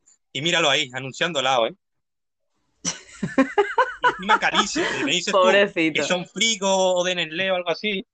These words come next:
Speaker 1: pero encima Calices.
Speaker 2: Calices para todos. <laughs>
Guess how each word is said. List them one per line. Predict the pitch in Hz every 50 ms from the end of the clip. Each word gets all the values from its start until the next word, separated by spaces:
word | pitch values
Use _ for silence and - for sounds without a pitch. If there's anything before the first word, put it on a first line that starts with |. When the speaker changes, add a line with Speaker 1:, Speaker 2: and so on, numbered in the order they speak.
| _ _ _ _ _
Speaker 1:
pero | - 123 120
encima | 120 - - 165 202 202
Calices. | - 117 113 143 147 - - - _ _ _ _ _ _ _ _ _ _ _ _ _ _ _ _ _ -
Speaker 2:
Calices | - 220 180 156 175 226 - 427 359
para | - 269 240 202 185
todos. | - 269 262 226 208 185 175 - - _ - -
<laughs> | - - - - 349 415 403 - - - - 427 - - 285 - - _ _